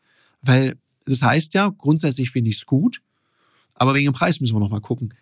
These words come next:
Dann hat er ja zu deinem Angebot grundsätzlich mal Ja gesagt. Und jetzt kommt's drauf an, wie gut du bist, darin Preise durchzusetzen,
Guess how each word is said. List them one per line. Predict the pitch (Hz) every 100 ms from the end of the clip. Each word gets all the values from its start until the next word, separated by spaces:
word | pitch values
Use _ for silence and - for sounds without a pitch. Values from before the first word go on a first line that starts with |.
| _
Dann | 123 117
hat | 160
er | - 135
ja | 127
zu | 127 120
deinem | 214 202
Angebot | - 233 170 113 180 -
grundsätzlich | 131 117 131 123 131
mal | 135 160
Ja | 180 165
gesagt. | 123 202 -
Und | _ _ _ _ 135
jetzt | 131
kommt's | - 151
drauf | - 135 127
an, | 139 165
wie |
gut | 135 131
du | 135
bist, | 151 156 -
darin | - 123 127
Preise | - - 120 123
durchzusetzen, | 147 - 156 151 156 - 208